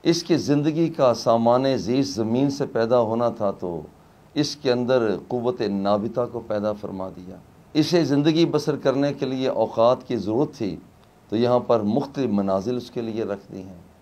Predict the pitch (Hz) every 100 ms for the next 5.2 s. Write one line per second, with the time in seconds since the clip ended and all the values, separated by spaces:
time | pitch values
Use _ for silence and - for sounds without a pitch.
0 | - - 143 185 208 139 139 151 147 123
1 | 117 101 101 95 107 123 117 127 139 139
2 | 127 - 131 135 127 - 101 - 104 107
3 | 113 107 92 92 90 - 98 98 90 101
4 | 113 131 135 117 107 98 95 113 107 147
5 | 196 156